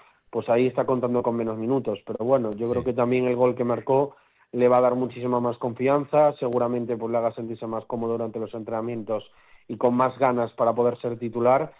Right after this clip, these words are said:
Speaker 1: y creo que ahí es las posiciones con Isi también, que no le acabo de ver del todo cómodo en este principio de temporada en el centro del campo, pero es que es cierto que los acompañantes con los que ha jugado tienen un perfil muy ofensivo,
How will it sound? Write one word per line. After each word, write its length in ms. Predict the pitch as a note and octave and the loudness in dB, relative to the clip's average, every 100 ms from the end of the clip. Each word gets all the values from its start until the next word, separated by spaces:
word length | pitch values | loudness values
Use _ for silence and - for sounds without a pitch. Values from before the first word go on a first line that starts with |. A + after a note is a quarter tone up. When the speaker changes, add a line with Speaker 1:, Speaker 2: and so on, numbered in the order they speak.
| _ _ | _ _
Speaker 1:
y 120 | C3 A#2 | -10 -2
creo 220 | B2+ A#2+ | 0 2
que 100 | B2 | 4
ahí 200 | C3+ C#3 | 4 4
es 120 | C3 | 2
las 140 | C3+ B2 | -2 -2
posiciones 720 | C3+ B2 A#2+ C3+ C3+ C3+ B2+ | -6 -6 -2 0 2 0 -2
con 200 | B2+ B2+ | -4 0
Isi 380 | C#3+ C3+ C#3 B2+ | -2 -2 -8 -2
también, 480 | B2 B2 C#3 C3+ | 0 2 2 0
que 120 | B2 A#2+ | -2 -4
no 320 | A#2 A#2+ C3 | -4 -2 0
le 60 | |
acabo 260 | C3 C3 B2+ | 0 2 0
de 120 | B2 | 2
ver 280 | B2 B2+ A#2+ - - - | 0 -2 -6 -14 -20 -12
del 200 | - B2+ | -4 -2
todo 220 | B2+ C3 B2+ | 2 2 2
cómodo 340 | C3 B2+ B2+ | 2 2 0
en 60 | B2+ | -2
este 140 | B2 | -6
principio 340 | A#2 A#2+ A#2+ B2 | -10 -8 -4 -4
de 60 | A#2+ | -2
temporada 400 | A#2+ B2 B2 A#2+ | -4 -2 -2 -2
en 60 | |
el 100 | A#2+ | -4
centro 260 | B2 A#2 A#2+ | -6 -6 -6
del 100 | A#2 | -4
campo, 340 | C3 C3 C3+ | -4 -2 -4
pero 160 | B2 A2+ | -6 -8
es 60 | - | -10
que 80 | |
es 80 | A2+ | -10
cierto 420 | B2 A#2 A#2 B2 A#2+ - _ _ | -6 -4 -2 -2 -4 -20 _ _
que 120 | B2+ | -2
los 140 | A#2+ B2+ | 0 0
acompañantes 680 | A#2 A#2+ B2 C3 C3+ B2+ B2+ | 0 2 2 2 2 0 0
con 100 | C3+ | -2
los 120 | B2 | 0
que 80 | C3+ | 0
ha 40 | |
jugado 460 | A#2+ C3+ C3 C3 C3 | 2 4 4 2 0
tienen 220 | C3 B2 | 0 0
un 160 | B2+ B2 | 0 0
perfil 320 | B2 B2 B2+ | -2 -2 -2
muy 260 | B2 B2+ C3 | 0 2 0
ofensivo, 720 | A#2+ A#2+ A2+ B2+ B2+ D3 | 0 -6 -6 -4 0 0